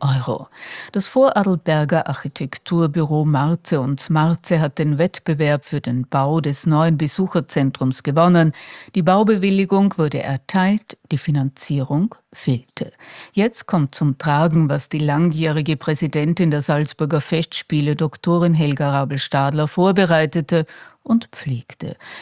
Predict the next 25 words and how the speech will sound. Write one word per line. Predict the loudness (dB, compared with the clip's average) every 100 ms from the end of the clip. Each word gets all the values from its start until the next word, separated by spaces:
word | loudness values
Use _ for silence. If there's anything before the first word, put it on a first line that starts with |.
| 0
Hervorragende | 0 2 4 4 4 2 2 2
Freundschaften | 0 0 2 2 0 -2 -4 -2 -2
zu | 0
Sponsoren | -6 -4 -4 -4 -2 -2 0 -2
und | -2 -6 -4
Mäzenen. | -4 -4 -6 -4 -4 -6 -10 -14 -18 -18 -2
Die | 2
nunmehrige | 4 4 2 2 2 0 -2
Präsidentin | 0 0 2 2 2 2 2 0
Doktorin | 0 -2 -4 0 0
Christina | -2 -6 -4 -2 -2 -2
Hammer | 2 4 4 4 0
fährt | -4 0 0 -2 -8 -8
die | -4
Ernte | -4 -4 -4 -6
ein | -2 2 4
und | 4 2 0
der | -2
kaufmännische | 0 0 0 0 0 0 -2 -2
Direktor | 0 0 -2 -2 -2
Lukas | -2 -4 -6 -6
Kreppertz | 0 2 2 2 0 -2
verkündet | -2 -2 0 0 0 -2 -4
den | -4 -2
Baustart | 0 0 0 0 0 0 -6